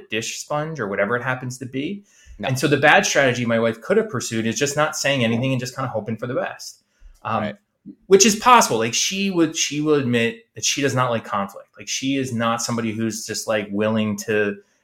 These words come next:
Speaker 1: you know, kinda bring things up all the time. But then, you know, it's like, how does that go?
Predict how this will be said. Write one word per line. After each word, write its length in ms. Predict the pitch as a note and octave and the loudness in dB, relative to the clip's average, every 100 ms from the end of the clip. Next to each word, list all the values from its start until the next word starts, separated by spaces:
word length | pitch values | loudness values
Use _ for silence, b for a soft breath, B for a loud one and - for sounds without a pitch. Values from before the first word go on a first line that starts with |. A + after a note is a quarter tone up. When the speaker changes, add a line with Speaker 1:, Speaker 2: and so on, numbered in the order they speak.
| _ | _
Speaker 1:
you 60 | G#2 | -2
know, 140 | G2+ G2 | -2 0
kinda 200 | A2+ G#2 | -2 2
bring 260 | A2 A2 | 2 2
things 260 | G#2+ G#2 G2+ | 2 0 0
up 320 | G#2+ G#2+ - - | 2 2 0 -2
all 160 | G#2+ | 0
the 80 | G2+ | 0
time. 400 | G2 F#2+ F#2+ G2 _ _ _ _ _ - - | -2 -2 -2 -6 _ _ _ _ _ -12 -4
But 120 | E3+ | 2
then, 180 | G3+ F#3+ | 2 4
you 80 | F3+ | 4
know, 80 | |
it's 120 | D3 D3+ | 4 2
like, 120 | C#3 | 0
how 160 | G3 | 4
does 100 | G3+ | 4
that 220 | E3+ F3 - | 4 2 0
go? 300 | A2 - | -6 -8